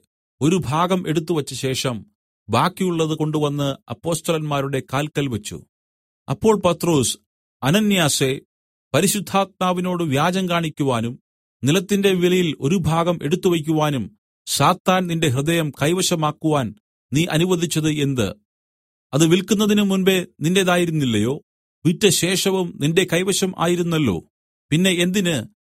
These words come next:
നീ ഈ കാര്യത്തിന് മനസ്സുവച്ചു? മനുഷ്യരോടല്ല, ദൈവത്തോടത്രേ നീ വ്യാജം കാണിച്ചത്" എന്ന് പറഞ്ഞു. ഈ വാക്ക് കേട്ട ഉടനെ അനന്യാസ് താഴെ വീണ് പ്രാണനെ വിട്ടു.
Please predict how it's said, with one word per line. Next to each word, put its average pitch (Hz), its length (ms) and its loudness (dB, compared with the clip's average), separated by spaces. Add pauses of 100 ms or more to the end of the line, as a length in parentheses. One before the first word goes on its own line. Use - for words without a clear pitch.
(160)
നീ 165 80 2
ഈ 196 440 0
കാര്യത്തിന് 175 480 0
മനസ്സുവച്ചു? 147 760 -2 (540)
മനുഷ്യരോടല്ല, 170 840 2 (440)
ദൈവത്തോടത്രേ 170 680 2
നീ 156 140 -2
വ്യാജം 143 380 0
കാണിച്ചത്" 139 640 -4
എന്ന് 131 120 -2
പറഞ്ഞു. 110 360 -4 (640)
ഈ 165 120 2
വാക്ക് 180 340 2
കേട്ട 175 260 0
ഉടനെ 113 460 0 (400)
അനന്യാസ് 175 520 2
താഴെ 180 260 2
വീണ് 151 280 0
പ്രാണനെ 139 640 -2
വിട്ടു. 101 360 -6